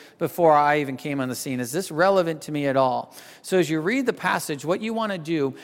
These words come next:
is you want to start to look at what are some of the similarities and dissimilarities between me and the original audience. What would they have heard then? What am I hearing now? Are,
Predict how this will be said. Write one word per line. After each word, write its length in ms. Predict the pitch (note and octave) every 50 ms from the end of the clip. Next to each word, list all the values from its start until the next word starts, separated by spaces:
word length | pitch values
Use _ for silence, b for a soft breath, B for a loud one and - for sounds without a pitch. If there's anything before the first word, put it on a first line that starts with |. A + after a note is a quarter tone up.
| B B B
is 240 | F3+ D#3 D3 B2+ D3
you 140 | F#3+ A3+ A#3+
want 400 | A3 G#3 G#3 F#3+ F#3 F#3 - -
to 260 | - - F3 D#3+ D3+
start 380 | C#3 - - - F3 F3 E3+ E3+
to 160 | - F3 D#3+ D3
look 520 | C#3+ C#3+ D3+ F#3 A#3 A#3+ A#3 - - -
at 260 | D#3+ C#3+ C#3 C#3 - B B B B B B
what 440 | - C3 C3 D#3 A3 C4+ C#4+ - -
are 160 | - F#3+ F3+ D#3+
some 260 | - - G#3 G3 F#3+
of 160 | F3 D#3+ D3
the 340 | D#3 D3+ C#3+ C#3 C#3 C#3 -
similarities 720 | - - - A3 G#3+ G#3+ G#3 G#3 G3+ G3+ G3 G3+ F#3 - F#3
and 140 | D#3 C#3
dissimilarities 840 | C#3 F3 E3+ - - F3 D#3+ D3+ C#3 C#3 C3 C3 C3+ C3 C3+ C3 B2+
between 640 | - C#3+ C3 - - E3 D3+ C#3+ C#3 C#3 D3 F#3
me 460 | G#3+ A3 F#3+ D3+ C#3 C#3 D#3+ F#3 F#3 B B B B B B B
and 120 | F3 D#3 D#3
the 80 | D3
original 360 | C#3+ C#3+ C#3 C3 E3 D3+ D3+
audience. 580 | D#3 F3+ F#3+ F3 C#3 A#2 G2 - - - - -
What 360 | - C3+ C3+ E3 A3 C#4 - G#3
would 200 | G3+ F3+ D3+ C3+
they 220 | E3 G3 A3+ B3
have 240 | A3+ - G#3 F3+ -
heard 360 | - F#3+ F3+ F3+ E3+ D3+ C3
then? 420 | C3+ D3+ C#3+ B2+ A#2 A#2+ C3+ D#3 - B B B B B B
What 320 | B C3+ D#3 G3 G#3+ G#3+ G#3
am 160 | G3 G3 F#3+
I 220 | F#3 F#3 G3 G#3
hearing 380 | G3 G3 G3 F3+ E3+ D#3+ D#3+ D3+
now? 280 | D3+ D3 C#3+ D3 D#3
Are, 160 | - E3 D#3+